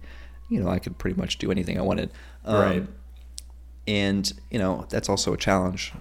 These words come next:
Speaker 1: of course, like we said, is, like, you can tell a designer to design something, they'll sit there for days not knowing what to do. <laughs>
Speaker 2: Right.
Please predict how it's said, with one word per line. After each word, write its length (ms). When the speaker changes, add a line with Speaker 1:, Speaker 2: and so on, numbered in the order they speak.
Speaker 1:
of 120
course, 320
like 140
we 80
said, 320
is, 160
like, 240
you 80
can 60
tell 160
a 40
designer 380
to 140
design 360
something, 420
they'll 120
sit 220
there 120
for 180
days 460
not 160
knowing 220
what 120
to 80
do. 160
<laughs> 160
Speaker 2:
Right. 360